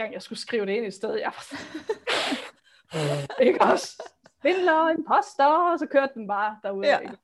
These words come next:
Speaker 2: der er sådan lidt jantelov, ikke? Altså,
Speaker 1: Fuldstændig.
Speaker 2: ja. Jeg tror, jeg kan huske et af dine første opslag på LinkedIn, faktisk.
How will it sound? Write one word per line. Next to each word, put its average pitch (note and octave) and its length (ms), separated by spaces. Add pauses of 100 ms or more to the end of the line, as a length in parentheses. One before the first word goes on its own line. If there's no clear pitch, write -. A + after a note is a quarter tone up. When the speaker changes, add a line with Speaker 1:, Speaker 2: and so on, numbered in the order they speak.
(140)
Speaker 2:
der G#3 60
er G#3 40
sådan A3 160
lidt G#3 120
jantelov, F#3+ 760
ikke? A3 160 (260)
Altså, G#3 200
Speaker 1:
Fuldstændig. A3 320 (300)
Speaker 2:
ja. E3 180 (460)
Jeg G#3+ 100
tror, C4 240
jeg G#3 180
kan G#3+ 120
huske B3 340
et A3+ 100
af G3+ 100
dine G#3+ 220
første A3 360
opslag F#3+ 340
på F#3 60
LinkedIn, F#3 340
faktisk. F#3 380